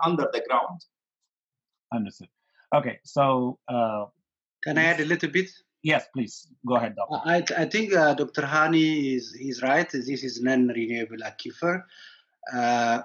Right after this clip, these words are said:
Speaker 2: I'm glad
Speaker 3: but
Speaker 2: we finally have an agreement.
Speaker 3: Oh, wait, wait. <laughs> Yeah.
Speaker 2: Yes. <laughs>
Speaker 3: Yeah, it is non-renewable.
Speaker 2: Yes.
Speaker 3: Uh, but the amount of water stored in the non-renewable aquifer is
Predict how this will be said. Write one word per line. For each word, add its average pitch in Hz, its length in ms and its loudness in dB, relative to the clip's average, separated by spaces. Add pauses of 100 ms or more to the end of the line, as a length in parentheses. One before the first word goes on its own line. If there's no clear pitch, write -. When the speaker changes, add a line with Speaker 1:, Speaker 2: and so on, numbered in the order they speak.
Speaker 2:
I'm 120 140 -6
glad 131 240 4
Speaker 3:
but - 60 -4
Speaker 2:
we - 120 -16
finally 160 280 2
have 151 180 2
an 143 120 2
agreement. 139 440 0 (540)
Speaker 3:
Oh, 160 220 0
wait, 180 300 4
wait. 147 260 0
<laughs> - 40 -12
Yeah. 131 480 2 (500)
Speaker 2:
Yes. 143 100 2
<laughs> - 20 -4
Speaker 3:
Yeah, 170 300 2
it 156 120 -4
is 151 100 -6 (120)
non-renewable. 185 1040 2 (420)
Speaker 2:
Yes. 107 140 -6
Speaker 3:
Uh, 143 220 2
but 165 420 2 (160)
the - 120 -8
amount 240 520 4
of 180 160 -2
water 147 280 -2
stored 135 460 -4
in 139 140 -4
the 139 200 -2 (220)
non-renewable 151 840 0
aquifer 123 460 -4
is 113 140 -10